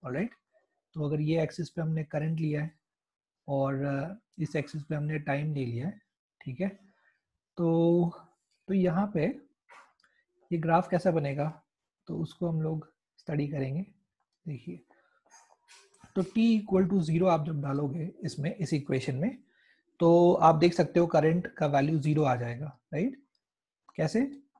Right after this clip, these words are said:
e raise to zero, one हो जाएगा, one minus one zero, current zero आ जाएगा। और जब आप डालोगे इसमें t is equal to infinity,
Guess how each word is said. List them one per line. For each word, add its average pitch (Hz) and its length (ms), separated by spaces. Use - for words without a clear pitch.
e 196 140
raise 185 260
to 180 100
zero, 175 180
one 165 280
हो 180 100
जाएगा, 170 240
one 156 160
minus 156 400
one 147 160
zero, 151 220
current 139 320
zero 131 180
आ 147 80
जाएगा। 185 240
और 175 140
जब 190 160
आप 196 100
डालोगे 185 420
इसमें 190 260
t 202 280
is 180 80
equal 185 340
to 190 80
infinity, 175 600